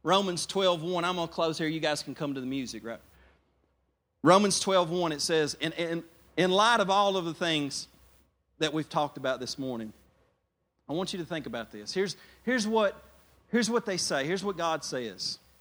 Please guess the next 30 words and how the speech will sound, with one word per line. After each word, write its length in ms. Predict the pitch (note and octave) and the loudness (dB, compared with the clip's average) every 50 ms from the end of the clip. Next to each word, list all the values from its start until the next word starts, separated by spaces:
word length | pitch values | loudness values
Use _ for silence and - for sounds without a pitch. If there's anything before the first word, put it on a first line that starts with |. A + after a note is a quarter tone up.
| _ _ _ _ _ _ _ _ _ _ _ _ _ _ _ _ _ _ _ _ _ _ _ _ _ _ _ _ _ - | _ _ _ _ _ _ _ _ _ _ _ _ _ _ _ _ _ _ _ _ _ _ _ _ _ _ _ _ _ 2
"I 160 | - F3+ F3 | 4 4 4
appeal 480 | D#3+ - - - - C#4 D4 C#4 B3+ G3 | 4 2 -2 0 2 4 4 4 4 2
to 140 | - - D#3 | 0 -2 -2
you, 200 | D#3 D#3 D3 C3+ | 0 0 2 4
therefore, 420 | C3 C3+ C#3 C3 - - C#3+ C3+ | 4 4 4 4 2 -2 -4 -2
brothers, 480 | B2+ B2 B2 A#2+ A2+ A#2 B2 C3 - - | -2 -2 -2 -2 -2 -4 -6 -6 -6 -4
by 220 | C3+ D#3 E3+ E3 | 0 2 2 2
the 140 | D3+ D3+ D#3 | 2 0 -2
mercies 680 | D#3 D3+ E3 F#3 A3+ B3 A#3+ - - - A#3+ A3+ G3 | -2 0 2 2 2 2 2 0 0 0 0 0 0
of 280 | G#3+ - F3 E3 D3 C#3+ | 0 -2 -2 -2 -2 -2
God," 420 | D3 D#3+ D3+ C#3 C3 A#2+ A#2 A#2 | 0 2 2 2 2 0 -2 -4
because 320 | B2+ C#3+ - G#3+ A3+ G3 E3+ | -6 -4 0 0 0 0 2
God 280 | E3 A#3+ B3 B3+ C4+ | 4 6 8 8 8
has 120 | C4 A3+ E3+ | 6 4 2
been 200 | F3 B3+ B3+ A#3+ | 0 0 0 0
so 220 | A3 - B3 A#3+ | 0 0 0 0
merciful 460 | A#3 A#3+ C4+ D4 C#4+ - B3+ G3 G#3 G3+ | 2 2 2 2 2 2 -2 -2 0 2
to 60 | G3 | 2
us. 260 | F3 E3+ E3 D3+ - - - - - | 4 4 2 0 -2 -8 -14 -8 0
You 120 | A#3 C#4+ | 2 4
know 100 | D#4 D#4 | 6 6
what 180 | D#4 D4+ C#4+ A#3+ | 8 8 8 8
we 140 | A#3+ B3 A3 | 6 2 4
deserve? 840 | F3+ F#3+ E3 C#3 E3 G#3 A#3 B3+ B3+ B3+ B3+ C4 A#3 - - - - _ - - _ _ _ _ _ _ _ _ | 2 2 0 2 2 4 6 6 6 6 4 -2 -4 -8 -12 -20 -20 _ -20 -20 _ _ _ _ _ _ _ _
We 220 | - F3+ B3+ E4 F4+ | 2 6 8 10 8
have 100 | C4+ G#3+ | 8 8
all 300 | B3+ D4 D4+ D4+ C#4+ A#3+ | 6 6 6 6 4 4
worshiped 460 | B3 C4 C#4 C4 - - C4 F#3 F#3 | 6 6 4 4 4 -2 -4 -4 -6
false 440 | - - B3+ C4+ C4+ C4+ A#3+ G3 - | -4 0 2 4 4 4 2 0 2
gods. 720 | A3 C4+ C#4 C#4+ D4+ D#4 C4 G3 C#3 B2 - - - - | 4 6 6 8 6 4 2 -2 -6 -6 -8 -10 -10 -10